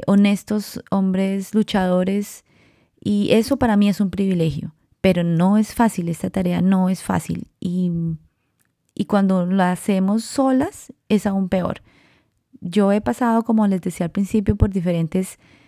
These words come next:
etapas, y cada vez que, que me aíslo, cada vez que, mm, me encierro, me vuelvo, honestamente, mm,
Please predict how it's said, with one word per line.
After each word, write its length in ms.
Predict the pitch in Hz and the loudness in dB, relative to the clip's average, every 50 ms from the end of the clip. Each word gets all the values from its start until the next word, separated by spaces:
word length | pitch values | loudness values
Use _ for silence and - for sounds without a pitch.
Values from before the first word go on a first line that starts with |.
| _ _ _ | _ _ _
etapas, 720 | - 208 208 - 208 180 175 - - 233 294 - - - _ _ _ _ _ _ _ _ _ _ | -2 -2 0 0 0 0 0 0 -2 -4 -4 -6 -10 -18 _ _ _ _ _ _ _ _ _ _
y 420 | - - 214 208 202 202 196 175 - _ _ | -2 0 0 2 2 2 0 -2 -4 _ _
cada 360 | - 220 214 196 196 208 220 220 | -2 0 0 2 2 0 0 0
vez 260 | 226 226 226 - - | 0 0 -2 -2 -6
que, 500 | - - 226 220 220 220 226 220 - - _ | -6 -2 0 0 2 2 0 0 -2 -6 _
que 160 | - 214 190 | -2 -2 0
me 120 | 185 180 | 0 0
aíslo, 500 | 170 170 170 180 185 175 - 180 175 170 | 0 0 0 0 0 -2 -2 -6 -8 -8
cada 420 | - - 196 190 190 196 202 202 208 | -6 -6 -4 -4 -2 -2 0 0 0
vez 280 | 208 208 208 - - | 0 0 -2 -4 -6
que, 380 | - - 214 208 208 214 202 - _ _ _ _ _ _ _ _ _ _ _ _ _ _ _ | -4 -2 0 0 0 0 -2 -4 _ _ _ _ _ _ _ _ _ _ _ _ _ _ _
mm, 480 | - - 208 202 190 190 190 185 180 180 | -2 2 2 4 4 4 2 2 2 2
me 80 | 175 | 2
encierro, 720 | 170 156 - - 214 214 202 202 196 196 220 254 269 - _ _ _ _ _ _ _ _ _ | 0 -2 -2 0 2 4 4 4 4 2 0 0 -2 -2 _ _ _ _ _ _ _ _ _
me 240 | - 196 196 190 190 | 0 2 2 4 2
vuelvo, 560 | 185 185 185 175 180 175 170 196 208 208 - - | 2 2 2 2 0 0 0 -2 -2 -2 0 0
honestamente, 760 | 208 190 196 - - 220 226 233 247 240 240 - 320 302 - _ _ _ _ - - - _ _ _ _ - | 0 0 0 0 -2 0 2 2 2 2 0 -2 -6 -8 -10 _ _ _ _ -20 -20 -20 _ _ _ _ -6
mm, 300 | - 175 208 208 208 202 | 2 4 4 6 6 4